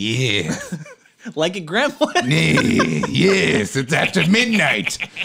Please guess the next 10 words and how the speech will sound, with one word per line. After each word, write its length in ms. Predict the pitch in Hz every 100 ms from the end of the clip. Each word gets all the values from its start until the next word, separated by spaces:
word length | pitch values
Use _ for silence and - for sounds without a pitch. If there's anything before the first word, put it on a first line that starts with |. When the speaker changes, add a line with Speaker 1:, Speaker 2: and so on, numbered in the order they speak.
| -
Speaker 1:
<laughs> 2500 | 170 - - - 202 196 233 - 151 170 180 185 180 196 175 180 160 151 - - 131 - 135 117 - -
Speaker 2:
Don't 180 | 156 165
get 120 | 170
it 120 | 175
on 80 | 170
my 120 | 170
body 360 | 160 165 165 160
or 120 | 151
I'll 160 | 147 147
reproduce. 680 | 170 - 151 156 139 -